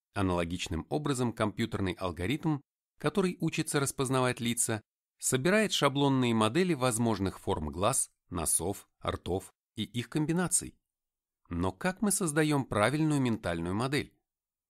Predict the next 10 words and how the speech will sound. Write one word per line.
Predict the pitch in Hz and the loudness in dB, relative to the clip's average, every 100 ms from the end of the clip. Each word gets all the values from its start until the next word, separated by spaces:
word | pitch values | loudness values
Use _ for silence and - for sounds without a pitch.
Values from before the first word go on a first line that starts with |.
| _ - | _ -8
Как | 82 - | -6 -4
мы | 76 | -6
увидим | 69 67 65 76 | -4 -6 -6 -4
далее, | 147 147 64 - _ _ _ - | -2 -2 -4 -16 _ _ _ -2
ум | 127 - | -2 -2
учащегося | 127 - 202 - 165 147 - 131 | -6 -4 -4 -2 0 0 0 0
можно | 127 117 123 | 0 0 -4
уподобить | 117 - 110 147 143 110 | -4 -2 -2 -2 -4 -4
гигантской | 92 101 151 - 135 | -2 0 0 0 0
машине | 110 95 147 165 151 | 0 0 0 0 0